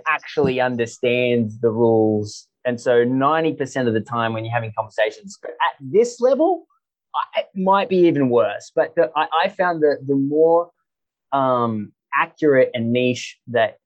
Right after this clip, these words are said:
advisors, i-, including my own previous advice, was the more I found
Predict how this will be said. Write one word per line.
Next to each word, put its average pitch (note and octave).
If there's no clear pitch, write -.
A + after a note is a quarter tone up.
advisors, A2
i-, -
including C3+
my A2+
own F3
previous G#2+
advice, F#2+
was A2+
the C#3+
more D3
I C3
found A#2+